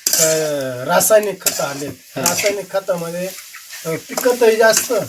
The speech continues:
Speaker 1: पण, अं, लोक ज-, लोकांचं आयुष्य आलं, कोणी पन्नास वय-, वर्ष, कोणी साठ वर्ष. हे रासायनिक खतांचे जास्त, अं, र-, खाल्ल्यामुळं आपण हे सेंद्रिय शेतीकडे वळालो पाहिजे, नाही का?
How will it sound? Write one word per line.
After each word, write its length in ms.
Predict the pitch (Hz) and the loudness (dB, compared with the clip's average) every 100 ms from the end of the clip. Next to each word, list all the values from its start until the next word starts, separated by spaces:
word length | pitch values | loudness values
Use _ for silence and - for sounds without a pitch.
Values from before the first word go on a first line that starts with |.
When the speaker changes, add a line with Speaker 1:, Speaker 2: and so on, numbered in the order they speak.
| - - - - - | -8 -18 -18 -18 -12
Speaker 1:
पण, 60 | 160 | -8
अं, 720 | 160 151 143 135 127 123 143 | -6 -6 -6 -6 -6 -6 -2
लोक 260 | 196 196 | 0 0
ज-, 440 | 196 202 185 170 170 | 2 4 4 4 4
लोकांचं 440 | 208 214 190 185 | 4 4 2 4
आयुष्य 340 | 190 214 - | 4 2 2
आलं, 200 | 180 190 | 2 2
कोणी 220 | 185 196 190 | 0 0 -2
पन्नास 460 | 185 175 160 - | -4 -4 -4 -4
वय-, 300 | 160 160 156 | -4 -2 -2
वर्ष, 340 | 147 156 147 160 151 151 - - | -2 -6 -8 -4 -4 -4 -8 -10
कोणी 180 | 165 170 | -10 -6
साठ 320 | - 175 - | 0 0 0
वर्ष. 320 | 147 139 135 143 143 - - - - - | -2 -4 -4 -6 -8 -10 -12 -14 -12 -10
हे 80 | 135 | -6
रासायनिक 500 | 160 175 208 190 180 | -2 0 2 2 0
खतांचे 560 | - 185 180 170 151 147 | -2 -2 0 0 0 2
जास्त, 320 | 143 127 - | 2 0 -2
अं, 460 | 170 160 147 135 131 | -2 -2 -2 -4 -8
र-, 340 | 123 123 147 139 - - | -10 -8 -6 -4 -4 -4
खाल्ल्यामुळं 600 | - 180 185 165 185 175 143 - - - - - | -2 2 2 2 0 -2 -4 -10 -14 -12 -12 -10
आपण 220 | 156 185 | -6 -2
हे 280 | 180 185 170 | 2 2 2
सेंद्रिय 640 | - 226 233 226 208 190 | 2 2 4 6 8 8
शेतीकडे 460 | 185 - - 196 165 | 4 2 4 4 4
वळालो 420 | 156 147 143 135 | 4 4 2 -2
पाहिजे, 320 | 135 143 156 | -4 -4 -4
नाही 220 | 165 202 | -4 -6
का? 140 | 185 | -6